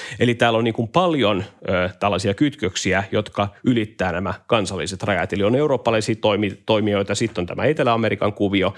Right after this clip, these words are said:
ja sitten on myös tämä rahaliikenne ja tämä rikollisten liikkuminen, joka on sitten myös tämmöinen oma kelansa. Eli tietenkin niin kuin viranomaisten näkökulmasta myös hyvin haastavaa sen takia.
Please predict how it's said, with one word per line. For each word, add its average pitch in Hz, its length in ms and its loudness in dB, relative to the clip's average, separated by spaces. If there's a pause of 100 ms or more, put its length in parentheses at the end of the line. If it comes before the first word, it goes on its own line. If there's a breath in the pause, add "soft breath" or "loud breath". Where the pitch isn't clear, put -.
(160 loud breath)
ja 110 60 0
sitten 104 260 0
on 95 80 0
myös 98 200 0
tämä 98 180 -2
rahaliikenne 95 840 0
ja 98 80 -4
tämä 101 200 -2
rikollisten 95 680 -2
liikkuminen, 90 600 -2
joka 82 200 -6
on 85 60 -4
sitten 90 260 -8
myös 85 180 -8
tämmöinen 90 280 -4
oma 160 220 0 (300 loud breath)
kelansa. 98 380 0
Eli 101 100 0
tietenkin 110 320 0
niin 107 80 0
kuin 113 100 0
viranomaisten 104 540 0
näkökulmasta 90 560 -2
myös 107 180 0
hyvin 127 160 0
haastavaa 87 520 -4
sen 67 220 -6
takia. - 300 -8